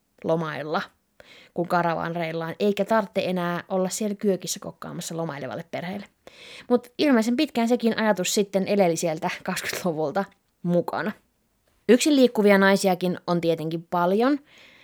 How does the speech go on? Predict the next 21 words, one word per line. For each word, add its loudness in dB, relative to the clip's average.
Ää, 4
itse 4
asiassa 4
koko 4
ajan 6
enemmän 6
ja 2
enemmän, 0
ja 2
meininki 4
on 2
ihan -2
tosi -6
eri. -4
Mutta 2
tilastoissa 0
heitu 0
esille, -2
niin 8
mä 6
kysyin 4